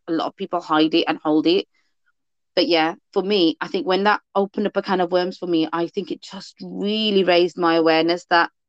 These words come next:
anxiety can come in so many different forms. I still don't know enough about it because there's so much to this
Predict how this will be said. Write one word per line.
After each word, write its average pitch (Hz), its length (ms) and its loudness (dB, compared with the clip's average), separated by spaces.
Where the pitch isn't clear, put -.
anxiety 185 600 0
can 202 120 -10
come 180 220 -6
in 175 100 -2
so 156 220 -2
many 160 180 2
different 156 340 -4
forms. 151 480 0
I 196 120 2
still 190 400 0
don't 196 220 0
know 175 180 0
enough 165 240 -2
about 156 360 2
it 156 140 -2
because 160 280 -8
there's 160 180 -2
so 165 260 -2
much 156 260 -2
to 180 140 0
this 160 380 -6